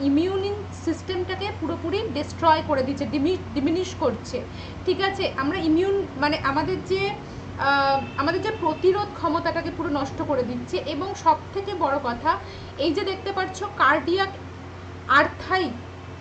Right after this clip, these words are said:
আহ, আমাদের arrhythmia, ঠিক আছে, যাকে আমরা বলি যে improper beating, মানে heartbeat কমে যাওয়া এবং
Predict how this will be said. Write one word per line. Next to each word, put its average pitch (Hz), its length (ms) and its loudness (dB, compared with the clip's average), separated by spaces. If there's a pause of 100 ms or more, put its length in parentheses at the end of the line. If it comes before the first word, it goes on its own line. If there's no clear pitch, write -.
(100)
আহ, 247 240 6 (140)
আমাদের 330 300 2 (340)
arrhythmia, 320 840 2 (400)
ঠিক 349 200 0
আছে, 381 180 0
যাকে 320 160 2 (100)
আমরা 349 140 0 (120)
বলি 294 180 4 (100)
যে 359 60 0 (140)
improper 359 500 4 (100)
beating, 277 240 0 (160)
মানে 262 160 2 (160)
heartbeat 285 440 4 (100)
কমে 320 260 2
যাওয়া 220 180 2 (360)
এবং 339 120 2